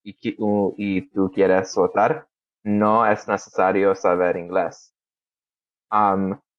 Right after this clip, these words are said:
hay personas que están involucrados con los, ah, partidos políticos que están creando material en español. Hay personas que pueden ser intérpretes para ayudarte. Y si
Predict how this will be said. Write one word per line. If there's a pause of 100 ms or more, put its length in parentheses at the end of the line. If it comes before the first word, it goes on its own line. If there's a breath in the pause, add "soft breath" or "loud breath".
(280)
hay
personas
que
están (100)
involucrados
con
los, (240)
ah,
partidos
políticos
que
están
creando
material
en
español. (380)
Hay
personas
que
pueden (340)
ser (220)
intérpretes
para
ayudarte. (400)
Y
si